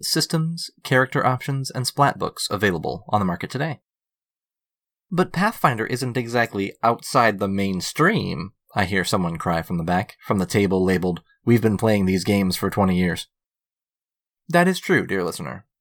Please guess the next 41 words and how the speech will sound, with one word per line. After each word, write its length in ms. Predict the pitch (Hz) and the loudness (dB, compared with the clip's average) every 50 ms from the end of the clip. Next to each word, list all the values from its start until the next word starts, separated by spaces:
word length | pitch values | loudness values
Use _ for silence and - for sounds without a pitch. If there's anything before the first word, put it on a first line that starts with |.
| _ _ _ | _ _ _
But 220 | 143 127 123 127 131 | -2 0 2 2 4
one 140 | 165 196 | 4 4
of 100 | 269 285 | 2 2
the 80 | - 269 | 0 -2
things 400 | - - 123 110 101 98 98 - | 0 0 0 0 0 -2 -4 -2
that 100 | - 101 | 0 0
I 60 | 104 | 2
have 180 | 104 107 101 - | 2 0 0 -2
recently 360 | 120 110 - - - 123 117 | -2 -4 -4 -6 -4 -6 -4
come 200 | - - 110 101 | -2 -2 -4 -2
to 140 | 98 - - | -2 -4 -6
understand 600 | 104 104 120 117 - - 95 80 98 - - - _ _ _ _ _ _ _ | -4 -4 -4 -6 -4 -4 -4 -4 -4 -8 -12 -16 _ _ _ _ _ _ _
is 140 | - - 117 | -2 -2 2
that 160 | - 160 - | 2 0 2
there 180 | 127 147 160 185 | 2 0 2 2
are 220 | 208 214 196 - - | 0 0 -2 0 2
a 80 | 107 | 2
lot 400 | 113 110 101 98 95 101 127 - - | 2 4 4 4 4 4 2 -2 -6
of 140 | - - _ | -12 -10 _
people 420 | - 113 104 - 139 147 160 156 _ | -6 -6 -4 -4 -6 -6 -6 -10 _
who 100 | - 139 | 0 0
have 120 | 127 - - | 0 2 2
come 160 | - 143 143 | 2 2 2
into 160 | 139 135 143 | 2 0 2
the 120 | 127 131 | 0 0
hobby 300 | 123 - 131 127 123 127 | 2 2 0 0 2 0
very 240 | 120 123 120 120 117 | 2 2 2 2 2
recently, 500 | 110 117 - - - - - - - - _ _ _ _ _ _ _ _ | 0 -2 -4 -4 -8 -8 -8 -10 -10 -12 _ _ _ _ _ _ _ _
mostly 480 | 135 139 160 175 175 - - 107 104 | 2 4 4 4 2 -2 -4 -4 -4
through 140 | - - 107 | -2 -4 -2
the 80 | 95 107 | -2 -2
sudden 360 | - - 104 92 92 117 127 | 0 2 2 2 2 0 -2
surge 220 | - - 95 90 | 0 0 0 0
of 120 | 107 110 - | 0 0 0
interest 400 | 127 135 - - 85 - - - | -2 -2 -2 -4 -8 -6 -4 -2
in 100 | 98 95 | -2 -2
D 140 | - 87 82 | 0 -2 -2
and 80 | 82 | -2
D 100 | 85 85 | -4 -6
five 320 | 78 - 82 76 80 82 101 | -4 -2 -2 0 0 0 -2
E. 240 | 113 123 107 - | -2 -2 -4 -4